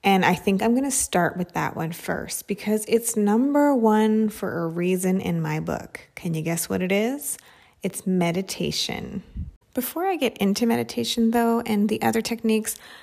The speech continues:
I do wanna discuss why you should even bother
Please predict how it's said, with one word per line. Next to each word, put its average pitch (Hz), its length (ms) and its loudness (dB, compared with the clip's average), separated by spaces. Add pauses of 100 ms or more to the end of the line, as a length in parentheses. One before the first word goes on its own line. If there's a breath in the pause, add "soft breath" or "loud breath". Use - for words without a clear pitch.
(220 loud breath)
I 226 120 4
do 254 220 2
wanna 403 240 2
discuss - 800 0 (600 soft breath)
why 226 400 4
you 277 200 0
should 294 220 -2
even 196 400 0
bother 175 720 2